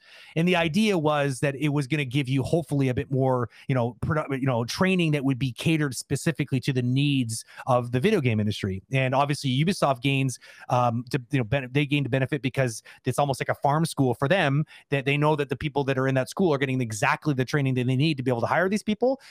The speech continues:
But, um, also this, the students win because they don't have to go to Ubisoft. They can go anywhere with those skills. But I remember the day, I'll never forget the day I came in. Um,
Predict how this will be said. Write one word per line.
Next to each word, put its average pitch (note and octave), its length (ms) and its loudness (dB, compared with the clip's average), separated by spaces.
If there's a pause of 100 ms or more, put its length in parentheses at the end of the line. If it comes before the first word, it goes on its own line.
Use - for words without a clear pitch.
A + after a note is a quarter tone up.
(280)
But, D3+ 280 -2 (100)
um, C#3+ 260 2
also D3+ 680 4
this, C3+ 200 0
the C3 120 0
students - 400 -2
win A#2+ 180 2
because A#2 460 -2
they C#3 100 0
don't C#3 120 2
have D3 100 2
to - 60 -20
go B2+ 80 2
to A2+ 40 -2
Ubisoft. A#2 380 0
They B2 100 -2
can A#2 100 -4
go A#2+ 140 2
anywhere C3 240 2
with G2+ 80 -4
those G2 140 -4
skills. F2 320 -10 (580)
But E3+ 120 2
I E3+ 60 4
remember F#3 380 2
the F#3 120 0
day, D#3+ 200 2
I'll D#3 140 4
never F#3+ 300 4
forget E3 280 2
the C3+ 80 -2
day C#3+ 260 0
I C3+ 100 2
came F3 340 -2
in. D#3+ 320 0 (320)
Um, C#3 240 0